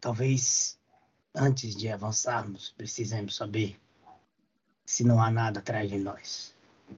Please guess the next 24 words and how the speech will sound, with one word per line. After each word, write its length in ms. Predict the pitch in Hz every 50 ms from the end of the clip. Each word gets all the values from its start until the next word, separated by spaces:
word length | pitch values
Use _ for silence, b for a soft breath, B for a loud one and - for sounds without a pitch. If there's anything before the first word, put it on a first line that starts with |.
| - _ _ - -
E 120 | - 131
ele 280 | 139 143 196 208 196 - - _ _ _ _ _ _ _ _ _ _ _ _ _ _ _ _ _ _ _ _ _ _ _ _ _ _ _ _ - - - - _ _ _ _ _ _ _ _ _ _ _
fica 140 | - 196 220
em-, 460 | 214 208 202 - - 196 202 202 202 202 - _ _ -
em-, 260 | 156 147 143 135 - -
e-, 300 | - - 147 156 - -
exitoso, 560 | - 175 160 196 214 - - 156 147 139 135
assim, 220 | 127 - - 127 123 -
tá 120 | - - 147
no 60 | 156
meio 160 | 156 175 185
do 40 | 190
caminho, 460 | - 226 202 165 151 156 202 247 262 - _ _ _ _ _ _ -
ele 160 | 170 143 127
pode 300 | 131 - 147 156 165 151
ir 120 | 143 147 156
até 140 | 156 156 143
os 80 | 131
colegas, 400 | - - 135 131 131 170 190 185
mas 240 | 175 175 170 170 165
ele 320 | 165 165 160 175 165 143 - - _ _ _ _ _ _ _ _ _ _ _ _ _ _
não 80 | - 135
sabe 280 | 131 - 131 127 135 135
se, 360 | - 143 143 143 135 135